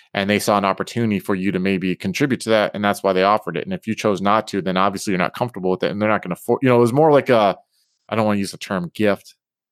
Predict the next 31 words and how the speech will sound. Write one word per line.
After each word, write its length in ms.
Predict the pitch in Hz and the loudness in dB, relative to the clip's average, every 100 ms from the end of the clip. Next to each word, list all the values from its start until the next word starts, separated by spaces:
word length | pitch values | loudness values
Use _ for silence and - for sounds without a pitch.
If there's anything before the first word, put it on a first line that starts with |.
| _ | _
but 100 | 117 | 0
it 40 | 104 | 0
was 120 | 98 | 2
more 180 | 113 107 | 0 2
like 200 | 98 98 | 0 -2
a, 120 | 82 | -6
"Here 300 | - 107 98 | -4 -2 -2
is 120 | 92 | -2
an 60 | 98 | -2
opportunity. 680 | 92 - - 104 92 90 - | -2 -6 -8 -6 -4 -6 -2
Oh, 180 | 117 92 | -2 -2
you 140 | 95 | -6
choose 220 | - 107 | -4 -2
not 160 | 107 - | -2 -2
to 80 | 127 | -4
take 100 | 135 | -2
it? 60 | |
That's 260 | 104 - - _ | -2 -4 -10 _
perfectly 380 | - 110 107 110 | -6 -6 -6 -6
fine." 320 | - 110 92 | 0 0 0
And 260 | 98 95 98 | -4 -4 -2
it 140 | 101 | 0
doesn't 280 | 117 117 107 | 2 0 0
change 240 | - 107 | -6 -6
the 100 | 98 | -6
status 340 | - 101 101 - | -4 0 0 0
of 40 | |
your 100 | 95 | -2
relationship 540 | 90 98 113 123 135 - | 0 0 -2 -4 -4 -2
with 140 | 120 | -2
them. 300 | 135 135 | -2 -2